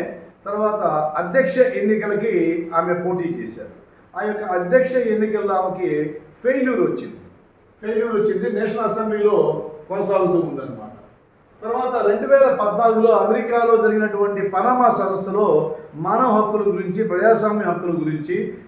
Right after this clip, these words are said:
ఇక్కడ వెనిజులాలో ఏం జరుగుతుంది, ప్రభుత్వం నియంతృత్వంగా వ్యవహరిస్తుంది, ప్రజల హక్కుల్ని కాలరాస్తుందని చెప్పేసి ఆ సదస్సులో అటెండ్ అయ్యింది. ఆమె ఆ విధంగా సదస్సులో అటెండ్ అయినందుకు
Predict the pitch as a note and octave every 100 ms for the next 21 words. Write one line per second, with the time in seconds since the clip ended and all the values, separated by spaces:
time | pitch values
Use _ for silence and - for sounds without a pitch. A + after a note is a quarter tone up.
0 | - F3+ G#3+ G3+ G#3 G#3+ A#3 A#3 A#3 A3
1 | F#3 A3 G#3+ A3 G#3+ A3 F3+ F#3 G3+ F#3
2 | G#3 G#3 G#3+ F3 G#3 G3+ G#3+ G#3 G3 F#3
3 | F3 E3+ E3+ D#3+ D#3 F3 - - - F3
4 | A#3 A#3+ A#3 A3+ G#3+ G#3+ G#3 E3 G3+ G#3
5 | G3+ - F#3 F3 E3 F3 F3+ D#3+ - D#3
6 | G#3 G3+ G#3+ E3 D3+ D3+ - - - G#3+
7 | A#3+ F#3+ D3 - - - - _ _ _
8 | _ _ - G#3 A3 G#3 G#3 G#3 B3+ C4
9 | C4 G#3 G#3 A#3+ B3 A#3+ A#3 - G#3 A3+
10 | A3 G3 F#3+ F3 A3 G#3 E3 D#3+